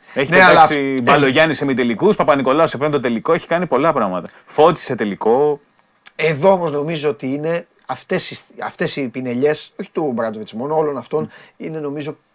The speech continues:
Speaker 2: που ξεχωρίζουν και τον, ε, προπονητή wow από τον καλό προπονητή.
Speaker 1: Ε, ξεκάθαρα.
Speaker 2: Νομίζω ότι κάτι τέτοια αυτά.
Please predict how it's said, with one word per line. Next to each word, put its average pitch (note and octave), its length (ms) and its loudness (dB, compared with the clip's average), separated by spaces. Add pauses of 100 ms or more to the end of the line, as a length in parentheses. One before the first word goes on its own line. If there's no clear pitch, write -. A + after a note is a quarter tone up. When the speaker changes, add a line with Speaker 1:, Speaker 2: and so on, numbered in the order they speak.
(260)
Speaker 2:
που A#2+ 140 -16
ξεχωρίζουν C#3 720 -10
και C3 120 -12
τον, A#2+ 400 -10
ε, G2+ 300 -14 (140)
προπονητή B2 1040 -8 (1200)
wow F#3 600 4
από G#3+ 260 4
τον G3 160 2
καλό F#3 220 4
προπονητή. C#3+ 480 -6 (160)
Speaker 1:
Ε, D3+ 220 -12
ξεκάθαρα. E3 440 -8
Speaker 2:
Νομίζω E3 220 -4
ότι D3+ 220 -8 (400)
κάτι - 220 -4
τέτοια B2+ 300 -6
αυτά. G#2+ 300 -14